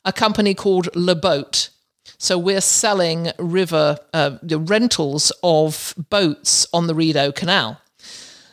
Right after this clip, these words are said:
So I'm writing a blog post about renting a boat instead of renting a cottage. So in that pillar post, it will link out to that post on renting a boat. So in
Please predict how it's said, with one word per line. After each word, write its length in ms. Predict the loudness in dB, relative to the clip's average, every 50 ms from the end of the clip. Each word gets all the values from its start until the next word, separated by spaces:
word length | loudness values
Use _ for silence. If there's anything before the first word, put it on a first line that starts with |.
| _ _
So 400 | -6 0 2 2 4 4 2 2 0
I'm 160 | 0 2 2
writing 260 | 2 2 0 0 0
a 60 | 0
blog 340 | 0 0 0 0 0 -2 -4
post 380 | -2 0 0 2 2 0 -2 -2 -2
about 680 | -2 -2 -2 -4 -4 -2 0 2 2 2 2 0 0 0
renting 360 | 0 0 0 0 -2 -2 -2 -2
a 40 |
boat 460 | 0 0 0 0 0 -2 -4 -4 -6 -6 _ _ _ _ _ _ -6
instead 320 | -2 0 0 2 2 2 2
of 100 | 4 2
renting 280 | 2 2 2 2 0
a 40 | 0
cottage. 500 | 0 0 0 0 0 -2 -2 -4 -6 -8 -10 -12 -18 -18 -16 -10
So 300 | -4 0 2 2 2 0 0
in 220 | 0 2 2 2 2
that 220 | 2 0 0 -2
pillar 240 | 0 0 0 0 0
post, 460 | 0 2 2 4 4 2 2 0 -2 -6 -8 _ _
it 100 | 0 2
will 180 | 2 4 2 4
link 340 | 4 2 2 2 2 2 0 -2 0
out 440 | 0 0 0 0 -2 -2 -4 -4 -4 _ _
to 240 | -2 0 2 2 2
that 240 | 2 2 0 -2 -4
post 440 | -6 -4 -4 -4 -2 -2 -4 -4 -6 -8 -6
on 260 | -6 -4 -4 -4 -6 -8 _ _ _
renting 280 | -6 -4 -4 -4 -4 -4
a 60 | 0
boat. 380 | 2 2 2 2 0 -6 -10 -10 _ _ _ _ _ _ _ _ _ _ -16
So 340 | -8 -4 -2 -2 -2 -2 -4 -2
in 300 | 0 2 2 2 2 0